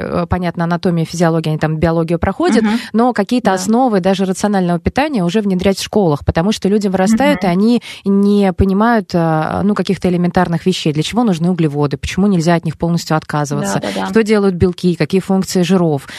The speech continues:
Speaker 1: то есть почему,
Speaker 2: Мгм.
Speaker 1: а, жиры нельзя тоже сводить к минимуму, что, ну, какие-то, э, элементарные вещи. Вот, а, когда
Speaker 2: Мгм.
Speaker 1: приходят люди, а, обычные, а, к тебе с запросами, а, часто ты встречаешь тех, кто по-настоящему разбирается, но просто им нужна помощь? Знаешь, когда сами,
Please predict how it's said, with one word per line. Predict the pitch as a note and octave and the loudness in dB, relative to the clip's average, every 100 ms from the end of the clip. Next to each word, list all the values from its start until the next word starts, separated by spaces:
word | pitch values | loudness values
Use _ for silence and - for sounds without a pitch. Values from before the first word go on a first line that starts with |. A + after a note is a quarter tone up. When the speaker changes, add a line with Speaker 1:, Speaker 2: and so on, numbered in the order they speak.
| - | -6
Speaker 1:
то | E3 | -4
есть | - | -2
почему, | F3+ G#3 A3+ G3 | 0 2 4 4
Speaker 2:
Мгм. | |
Speaker 1:
а, | E3+ E3 E3+ F3+ | 4 2 2 2
жиры | A3+ G3+ G3+ | 2 2 2
нельзя | F#3 F3 E3+ E3 | 2 2 2 2
тоже | F3 D#3+ | 0 0
сводить | D#3 E3+ D#3 F3 - | 0 0 0 -2 -2
к | |
минимуму, | E3 E3+ D#3+ D3+ D3+ D3+ | 0 2 2 0 -2 -4
что, | - D#3 D3 - - | -2 -2 -2 -6 -2
ну, | A3 | 0
какие-то, | A3 A3+ G3+ F#3 | 0 0 0 0
э, | F#3+ - | -2 0
элементарные | F#3+ G#3+ G#3+ G#3+ G3 G3 | 2 4 2 2 2 2
вещи. | F#3+ D#3+ - C#3+ - - - | 0 0 -2 -8 -10 -16 -6
Вот, | F#3 A3+ - | 0 0 2
а, | G#3 G3+ | 0 0
когда | G#3+ G#3 C4 | 0 2 2
Speaker 2:
Мгм. | |
Speaker 1:
приходят | G3+ A3+ C4 A3+ - | 2 2 0 0 0
люди, | B3 B3 G#3 | 2 2 2
а, | G3 - F3 F3 | 2 4 2 2
обычные, | F#3+ A3 - - F3+ E3+ | 0 -2 -2 -2 0 0
а, | E3+ E3+ E3 D#3+ F#2+ - - - - | 0 0 0 -2 -8 -12 -16 -20 -20
к | - | -6
тебе | - F#3 G3+ | -2 2 2
с | E3 | 0
запросами, | E3 G3+ - A3 F#3+ - E3 D3+ - - - - | -2 -2 0 0 0 -2 -2 -2 -6 -16 -12 -2
а, | E3+ E3+ D#3+ - - | 0 0 -2 -8 -4
часто | C#4+ E4+ - | 0 0 0
ты | - | -2
встречаешь | G#3 - G#3 G#3+ F#3 E3+ - F3+ | 0 -2 0 2 2 0 -4 -6
тех, | - C4 - | -2 -4 -4
кто | - G3 | -2 -2
по-настоящему | F#3 G3+ G3 - G#3+ F#3+ - F3 | 0 -2 -2 -2 0 0 0 0
разбирается, | F#3+ F#3 B3 E4 - G3 | 0 0 0 0 -2 -2
но | |
просто | F#3+ A3+ G#3+ | -2 -2 0
им | G#3 | 0
нужна | G3 G3 | 2 0
помощь? | - F#3+ D3+ C#3+ | 0 0 0 -2
Знаешь, | G3 G3 | -2 -2
когда | E3+ E3+ | -2 -2
сами, | - - F#3+ E3+ D3+ | 0 0 0 0 -2